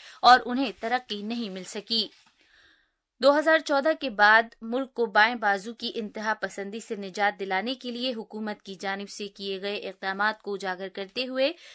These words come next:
जनाब शाह ने कहा कि सिक्योरिटी निज़ाम को मुस्तहकम किया गया है और पाँच सौ छियानवे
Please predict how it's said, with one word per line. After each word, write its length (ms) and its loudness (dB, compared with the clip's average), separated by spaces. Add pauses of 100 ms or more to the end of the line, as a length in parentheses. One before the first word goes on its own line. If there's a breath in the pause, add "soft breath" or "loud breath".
(120 loud breath)
जनाब 260 4
शाह 220 -2
ने 140 -4
कहा 340 -4
कि 160 -12
सिक्योरिटी 580 -6
निज़ाम 440 -2
को 160 -8
मुस्तहकम 540 -10
किया 280 -4
गया 240 -4
है 240 -2 (360 loud breath)
और 120 8 (100)
पाँच 260 2
सौ 220 -6
छियानवे 560 -4